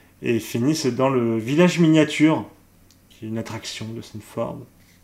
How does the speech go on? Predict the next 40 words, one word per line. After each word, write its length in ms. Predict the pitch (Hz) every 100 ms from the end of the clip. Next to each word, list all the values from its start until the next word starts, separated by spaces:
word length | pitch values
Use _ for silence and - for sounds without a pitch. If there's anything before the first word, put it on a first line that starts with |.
| _ _ _ _ _ _ _ _ -
Et, 260 | 131 135
euh, 160 | 113 110
enfin, 140 | -
en 200 | 101 104
mode 160 | 107 113
accidenté. 760 | 113 - 113 110 - 139 156 127
Et 60 |
pendant 240 | 127 135 120
ce 100 | -
temps-là, 200 | 123 135
t'as 140 | 120
Danny 440 | 113 123 127 131
et, 400 | 127 113 110 107 - - _ _ _
euh, 120 | - 101 101 107 113 - -
Nicolas 400 | 113 131 120 143
qui 220 | - 135
en 60 |
profitent 440 | 117 - - - -
pour 160 | 110
attraper 360 | 120 - 131 -
le 60 | 120
signe 320 | - 147 127
et 40 |
le 60 | 120
foutre 180 | 123 123
dans 100 | 123
la 120 | 120
voiture 380 | 120 113 139 120
en 100 | 120
mode, « 100 | 117
C'est 160 | -
bon, 140 | 127 123
on 40 |
a 60 | 113
réussi 220 | 113 -
notre 140 | 117
mission 260 | 123 120 120
au 20 |
passage. » 480 | 113 113 131 131 - - _ - - - - _ -
Euh, 360 | 65 - 62